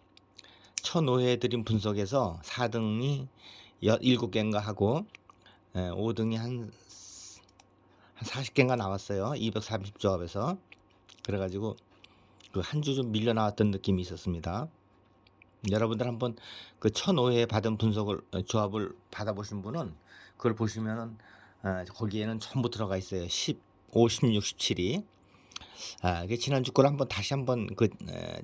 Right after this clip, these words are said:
천오 회 거를 천육 회 반영을 했어야 되는데, 아, 그걸 또 잠깐 잊어버렸네요. 항상 한 주 밀려 나오는 경향이 덜어 있어서, 음, 하여튼 그렇-, 그, 그건 이제 그렇게 됐고,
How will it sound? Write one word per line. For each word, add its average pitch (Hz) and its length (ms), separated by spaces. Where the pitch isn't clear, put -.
천오 139 360
회 113 60
거를 113 480
천육 131 400
회 117 100
반영을 107 400
했어야 104 260
되는데, 95 500
아, 90 100
그걸 107 180
또 101 100
잠깐 98 380
잊어버렸네요. 92 760
항상 135 460
한 143 160
주 131 80
밀려 117 260
나오는 107 320
경향이 98 380
덜어 98 200
있어서, 95 440
음, 87 240
하여튼 104 240
그렇-, 107 160
그, - 200
그건 120 220
이제 104 120
그렇게 - 460
됐고, 117 580